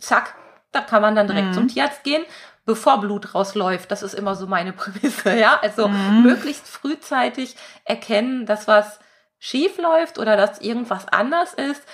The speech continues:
Speaker 1: damit man dann beim Profi, beim Tierarzt, mh, einfach sich noch mal vergewissern kann, ob da irgendwie was, äh, behandelt werden muss.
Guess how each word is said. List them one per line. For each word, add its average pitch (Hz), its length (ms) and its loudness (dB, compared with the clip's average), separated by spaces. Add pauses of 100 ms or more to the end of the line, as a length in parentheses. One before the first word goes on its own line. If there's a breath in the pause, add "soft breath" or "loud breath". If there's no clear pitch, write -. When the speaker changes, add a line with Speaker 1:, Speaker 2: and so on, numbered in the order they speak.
(180 loud breath)
Speaker 1:
damit 220 300 -2
man 233 160 0
dann 202 220 4
beim 190 200 -2
Profi, 277 480 -6
beim 196 220 0
Tierarzt, 220 720 0 (600 loud breath)
mh, 196 500 -4
einfach 220 280 -2
sich - 200 -8
noch 208 180 0
mal 196 240 4
vergewissern 208 600 0
kann, 196 480 0
ob - 160 -4
da 196 160 2
irgendwie 190 380 -6
was, 180 320 -2
äh, 180 320 -2
behandelt 180 420 -4
werden 160 280 -8
muss. 165 340 -20